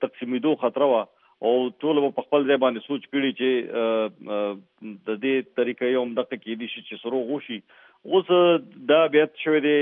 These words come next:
د څه څه دې کې څه شرایط مخې ته شته، که نشته رې، دا اوس معلومه نه ده. یا د طالبانو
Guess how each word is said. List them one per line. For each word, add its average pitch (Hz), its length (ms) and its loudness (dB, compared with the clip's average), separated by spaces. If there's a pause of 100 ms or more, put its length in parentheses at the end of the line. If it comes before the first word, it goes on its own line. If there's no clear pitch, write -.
د 135 240 0
څه - 320 -8 (240)
څه 120 500 -6
دې 135 120 0
کې 127 160 -6
څه 117 140 -10
شرایط 127 260 0 (100)
مخې 127 220 -8
ته 107 140 -8
شته، 139 200 2 (220)
که 113 140 -4
نشته 131 220 -6
رې، 113 160 -2
دا 123 120 0
اوس - 80 -8 (100)
معلومه 117 340 -2
نه 123 120 -4
ده. 95 80 0 (440)
یا 123 260 4 (140)
د 127 80 -2 (140)
طالبانو 139 460 2